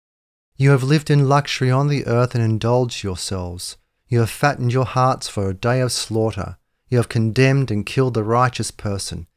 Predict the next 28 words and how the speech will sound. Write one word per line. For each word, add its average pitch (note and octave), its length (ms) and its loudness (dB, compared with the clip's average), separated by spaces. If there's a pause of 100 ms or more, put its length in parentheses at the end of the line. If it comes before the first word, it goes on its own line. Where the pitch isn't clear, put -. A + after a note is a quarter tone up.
(200)
He G2 160 -6
does A#2+ 260 2
not C3 200 -2
resist G#2 460 -4
you." D#2+ 240 -12 (600)
James A#2 440 2
five, B2 380 -2
verses F#2+ 360 -8
one G#2 180 -6
to F2 80 -14
six. - 560 -12 (1300)
The B2+ 80 -4
vast G3+ 260 2
majority C#3+ 400 4
of A#2+ 140 -2
people B2 300 -2
are G#2+ 60 0
not A#2 160 0
extremely G2+ 540 -4
rich. - 480 -6 (240)
It A#2+ 100 0
is C#3+ 60 6
unlikely C#3 560 4
that G#2+ 120 -2
they A2 140 0
ever G#2 220 -2
will B2 300 -2
be. D#2+ 280 -12